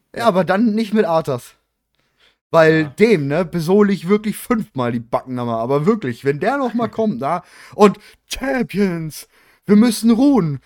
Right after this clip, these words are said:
Speaker 1: Champions, jetzt müssen wir los. Ja, dann komm halt auch, du kleiner, mm.
Speaker 2: Aber ich, ich bringe noch einen anderen Vorschlag, wo, wo Blizzard tatsächlich auch, mm, andeutungsweise in Shadowlands was gezeigt hat, wo die Reise hingehen könnte,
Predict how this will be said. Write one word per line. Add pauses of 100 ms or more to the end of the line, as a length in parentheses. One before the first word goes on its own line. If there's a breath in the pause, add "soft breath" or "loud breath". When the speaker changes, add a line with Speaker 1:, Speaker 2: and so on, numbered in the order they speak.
(120 soft breath)
Speaker 1:
Champions,
jetzt
müssen
wir
los.
Ja,
dann
komm
halt
auch,
du
kleiner, (120)
mm. (640 soft breath)
Speaker 2:
Aber (240)
ich,
ich
bringe
noch
einen
anderen
Vorschlag,
wo,
wo
Blizzard (100)
tatsächlich
auch,
mm, (500 soft breath)
andeutungsweise
in
Shadowlands
was
gezeigt
hat, (400)
wo
die
Reise
hingehen
könnte,